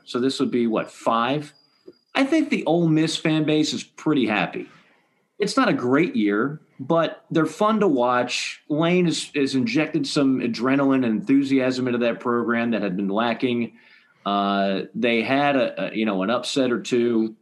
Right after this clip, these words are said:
They gave Alabama a run. So, yeah, I think that fan base is pretty happy.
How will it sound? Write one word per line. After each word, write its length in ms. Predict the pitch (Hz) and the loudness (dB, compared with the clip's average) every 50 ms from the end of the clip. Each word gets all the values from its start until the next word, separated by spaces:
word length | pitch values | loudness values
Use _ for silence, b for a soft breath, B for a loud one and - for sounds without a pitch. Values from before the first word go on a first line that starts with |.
| _ _ _ _ _ _ _ _ _ _ _ _ _ _ _ - _ - | _ _ _ _ _ _ _ _ _ _ _ _ _ _ _ -20 _ -14
They 180 | - 104 110 110 | -10 -8 -8 -4
gave 260 | 92 127 139 151 139 | 0 0 2 2 2
Alabama 600 | 131 120 123 120 117 98 107 110 110 113 113 110 | 2 0 0 0 -2 -2 -2 0 0 0 0 0
a 100 | 107 107 | 0 -2
run. 580 | 101 98 101 104 107 104 101 101 101 101 98 B B B B B B B B | -2 -2 -2 -2 -2 -2 -2 -2 -2 -4 -6 B B B B B B B B
So, 160 | - - 190 | -6 -2 0
yeah, 200 | 190 202 170 117 107 | 0 2 2 0 2
I 120 | 123 185 | 0 0
think 280 | 196 - 220 196 170 - | -2 -2 -2 -2 -2 0
that 220 | 127 107 104 - | 0 -2 -2 -2
fan 220 | - 120 107 101 92 | -4 -2 -2 -2 0
base 220 | 98 98 92 92 | 0 -2 -2 -2
is 100 | 95 90 | -6 -10
pretty 280 | - - 113 98 92 90 | -8 -6 -4 -2 -2 -2
happy. 440 | 98 92 87 87 - 113 135 143 | -2 -4 -6 -4 -4 -6 -6 -6